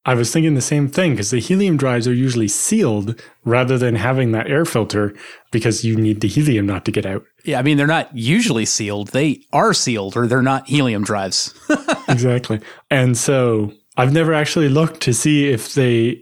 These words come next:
Speaker 1: if the manufacturers actually changed the guidance about what altitudes they can operate at on the helium hard drives.
Speaker 2: I, I think that falls under the category of why would they change the guidance? You know, they're just like,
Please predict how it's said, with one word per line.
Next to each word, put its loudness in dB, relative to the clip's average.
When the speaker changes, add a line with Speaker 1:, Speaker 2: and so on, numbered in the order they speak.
Speaker 1:
if -2
the 2
manufacturers 2
actually -2
changed 0
the 0
guidance 0
about -2
what 0
altitudes 0
they 2
can 0
operate 0
at -4
on 2
the 0
helium 0
hard -4
drives. -10
Speaker 2:
I, -2
I 0
think -2
that 0
falls 2
under 2
the 0
category 0
of -4
why 0
would 0
they 0
change -2
the -4
guidance? -2
You 2
know, 2
they're 0
just -2
like, -2